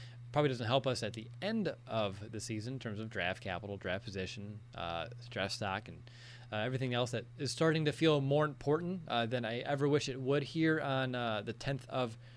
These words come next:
uh, December. But it's real, and it is something that we have to start looking at, um, as well. But Nick, any final thoughts as we wrap up?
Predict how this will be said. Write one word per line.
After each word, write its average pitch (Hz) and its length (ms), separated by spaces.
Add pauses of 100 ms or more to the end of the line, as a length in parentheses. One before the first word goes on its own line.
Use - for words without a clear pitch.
(260)
uh, 120 100
December. 131 400
But 143 160
it's 151 160
real, 131 400 (100)
and 120 140
it 120 140
is 135 100
something 127 160
that 120 80
we 117 80
have 117 120
to 117 80
start 117 200
looking 113 260
at, 110 200 (480)
um, 107 120 (120)
as 123 320
well. 131 300
But 131 120
Nick, 147 140
any 165 100
final 165 220
thoughts 160 280
as 143 100
we 143 80
wrap 147 200
up? 165 160